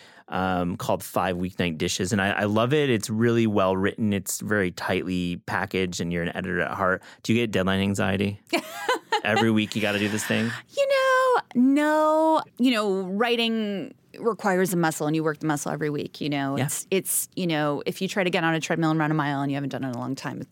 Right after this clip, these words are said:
Speaker 2: it's gonna be <laughs> really
Speaker 1: Yeah.
Speaker 2: hard. You know, you do it several times a week, you know, you're gonna be fine. And, um,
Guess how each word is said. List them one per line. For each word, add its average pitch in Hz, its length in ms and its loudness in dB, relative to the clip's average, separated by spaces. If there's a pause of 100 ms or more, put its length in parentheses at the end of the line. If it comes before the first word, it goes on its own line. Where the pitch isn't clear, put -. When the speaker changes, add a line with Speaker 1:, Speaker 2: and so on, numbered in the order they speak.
(140)
Speaker 2:
it's - 160 -10
gonna - 140 -16
be - 100 -6
<laughs> 170 120 -2
really 359 140 4
Speaker 1:
Yeah. - 180 -2 (120)
Speaker 2:
hard. 320 280 0 (720)
You 285 100 2
know, 175 180 4
you 214 180 2
do 190 240 2
it 190 180 2 (200)
several 196 320 -2
times 262 300 2
a 277 60 -2
week, 370 240 0 (520)
you 480 80 -10
know, 370 220 -2
you're 320 120 -6
gonna 202 120 0
be 190 80 0
fine. 147 340 -2
And, 143 300 -6
um, 143 640 -4